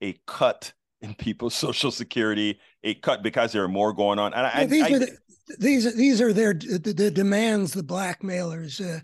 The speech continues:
Speaker 2: the
Speaker 1: Ex-,
Speaker 2: hostage
Speaker 1: ex-,
Speaker 2: takers are taking. Yeah.
Speaker 1: exactly.
Speaker 2: So,
Speaker 1: And,
Speaker 2: so
Speaker 1: and what
Speaker 2: it,
Speaker 1: I'm,
Speaker 2: yeah.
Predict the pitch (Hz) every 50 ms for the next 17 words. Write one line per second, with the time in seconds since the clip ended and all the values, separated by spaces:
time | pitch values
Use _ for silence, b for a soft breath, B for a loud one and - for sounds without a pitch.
0 | B B B B B B B - 156 135 - - 190 175 - - 208 139 135 -
1 | 202 175 165 - 180 170 143 - 165 156 151 - 185 165 151 139 143 143 143 139
2 | 123 117 - _ - 143 139 135 135 135 - - 117 - - - - 254 226 226
3 | 226 208 165 208 214 - 240 254 240 233 233 233 226 - - - _ _ _ _
4 | _ _ _ _ - - 220 202 -